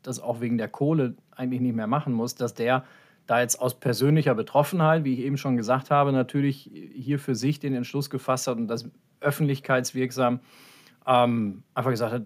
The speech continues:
„Ich zieh da jetzt die Reißleine und ich zieh meinen ganzen Katalog von, von Spotify ab.“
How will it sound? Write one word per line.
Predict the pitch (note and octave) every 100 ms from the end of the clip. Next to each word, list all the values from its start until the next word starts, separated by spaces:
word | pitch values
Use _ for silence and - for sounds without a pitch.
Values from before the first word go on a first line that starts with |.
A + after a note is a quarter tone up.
| -
„Ich | C3+ -
zieh | -
da | C#3
jetzt | B2+ C3 -
die |
Reißleine | A#2 A2 C3 C#3 C3
und | B2 B2
ich | C3
zieh | - C#3
meinen | C3 B2
ganzen | B2 B2+
Katalog | C3 C3 B2+ A#2 A#2+
von, | - B2+ A#2
von | - A#2+
Spotify | - B2 B2+ A2+ A#2
ab.“ | F2+ F#2+